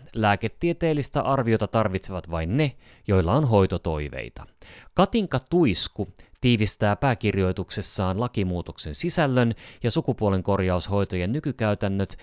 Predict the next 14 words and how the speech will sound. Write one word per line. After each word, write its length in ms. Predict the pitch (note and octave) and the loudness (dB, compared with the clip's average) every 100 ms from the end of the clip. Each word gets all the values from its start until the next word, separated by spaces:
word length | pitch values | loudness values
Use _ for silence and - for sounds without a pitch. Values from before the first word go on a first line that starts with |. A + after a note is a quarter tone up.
| - | -18
sekä 260 | - B2+ A#2+ | -8 -2 0
nostaa 400 | C3 - B2 A2 | 0 0 0 0
esiin 380 | D3 D3+ B2+ G2 | 0 0 0 0
kaikkia 400 | C#3+ D3 - G2+ | -2 -4 -2 -2
terveydenhuollon 920 | - A#2+ G2 F2+ F2 F2 F#2 F#2 F#2+ | 0 0 2 0 0 -2 0 0 -2
ammattilaisia 760 | B2 A#2+ F#2+ F#2 E2+ E2+ F2+ E2 | -2 0 -2 -2 -2 -2 -4 -4
koskettavan 640 | B2+ - - - D#2+ E2+ | -4 -4 -6 -6 -6 -4
teeman, 480 | C#3+ C#3 G2+ F#2 F2 - - - - | 0 2 4 2 0 -6 -20 -20 -10
sukupuolisensitiivisyyden. 3000 | - E3+ - A#2+ - G2+ F2+ F2 E2+ - _ - - B2 A2 F2 - E2 F#2+ E2 D#2 D2 - D#2+ C#2 C2+ E2 C2+ A#1 _ _ - - - - | -2 -2 0 -2 -2 0 0 0 -2 -6 _ -10 0 2 2 0 -4 -6 -4 -4 -4 -6 -6 -6 -8 -8 -8 -8 -16 _ _ -20 -20 -20 -6
Kaksi 320 | B3 - - | -6 -2 -2
biologista 680 | D#3 D#3 A2+ F2+ F2+ - - A#2 | 0 4 4 2 -2 -4 -8 -2
ja 180 | B2 - | -2 -2
sosiaalista 680 | - A2 F#2+ E2 D#2+ - E2 | -4 -2 0 -2 -4 -6 -6
sukupuolta, 680 | A#2+ F3+ - D#3 D3 C#3 | -2 -2 0 0 0 -4